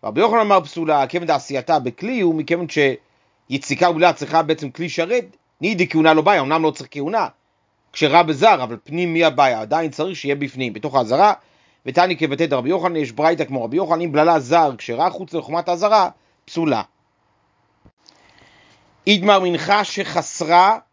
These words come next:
קודם קמיצה, חסרה משיעורה לפני הקמיצה. רבי יוחנן אמר, "יביא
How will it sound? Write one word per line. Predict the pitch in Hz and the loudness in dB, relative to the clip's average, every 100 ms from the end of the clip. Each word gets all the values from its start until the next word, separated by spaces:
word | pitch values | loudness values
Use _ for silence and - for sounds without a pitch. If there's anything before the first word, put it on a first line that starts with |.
| _ | _
קודם | - 185 196 | -6 -4 -4
קמיצה, | 202 165 170 - 170 123 | -8 -8 -10 -2 0 0
חסרה | 139 - 175 | -2 -4 -4
משיעורה | 175 - 151 160 196 | -4 -4 0 4 4
לפני | 196 151 180 | 2 -6 -8
הקמיצה. | 170 165 151 | -6 -8 -6
רבי | 143 185 | -4 -2
יוחנן | 156 | -4
אמר, | 156 156 143 | 0 2 2
"יביא | 139 135 151 180 139 | 0 -2 -2 -2 -2